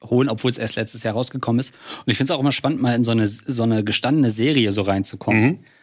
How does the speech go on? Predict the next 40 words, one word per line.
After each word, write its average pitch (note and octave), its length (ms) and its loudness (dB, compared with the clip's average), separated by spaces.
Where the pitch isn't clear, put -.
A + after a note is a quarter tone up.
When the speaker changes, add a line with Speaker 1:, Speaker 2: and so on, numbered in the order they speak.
Speaker 1:
Weil G#2+ 100 0
man G#2+ 140 4
ja A#2+ 60 2
immer C3 160 4
so B2 160 2
oft C3 260 0
aus, - 260 -4
aus A2+ 340 -4
Fanperspektive C3 760 -2
ist A#2 80 -4
man B2 140 2
so, A#2 320 0
okay, A#2+ 380 0
äh, A2+ 140 -2
das G#2+ 180 -4
richtet A#2 260 -2
sich - 280 -6
eigentlich B2 320 0
an A#2+ 120 2
alle A#2+ 220 2
Leute, A#2+ 300 2
die A#2 240 0
jedes C#3 320 2
Assassin's B2 480 -4
Creed C#3+ 220 0
gespielt - 340 0
haben, G#2+ 220 -2
aber A2 260 0
wie B2 160 4
holen B2 240 4
sie A#2 100 0
neue A#2 320 4
rein? G#2 220 2
Und G#2+ 140 2
dann A2 120 4
wird A#2 120 2
das A2+ 100 0
aus A2 300 -4
Hardcore-Fansicht B2 840 0
öf-, B2+ 220 -4